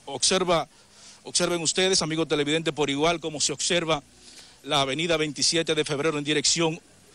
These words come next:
oeste y por igual en dirección este.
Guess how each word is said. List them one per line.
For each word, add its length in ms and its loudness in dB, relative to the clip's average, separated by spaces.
oeste 680 2
y 60 -12
por 160 -2
igual 280 0
en 60 -6
dirección 520 0
este. 560 0